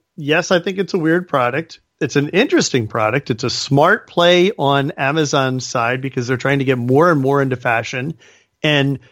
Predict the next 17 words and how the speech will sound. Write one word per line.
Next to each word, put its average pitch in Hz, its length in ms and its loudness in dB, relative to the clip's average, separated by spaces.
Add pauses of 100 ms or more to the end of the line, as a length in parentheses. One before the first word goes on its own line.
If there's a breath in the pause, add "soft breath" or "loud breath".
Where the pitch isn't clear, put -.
(120 soft breath)
certainly 160 540 0
they 139 200 0
have 143 220 0
a 135 60 0
way 131 240 0
of 113 140 -2
selling 143 440 0
you 127 180 -6
the 120 100 -4
products 123 520 -4
that 127 200 -4
are 120 40 -4
gonna 113 180 -2
work 123 280 0
for - 140 -6
you 123 380 0
if 123 260 0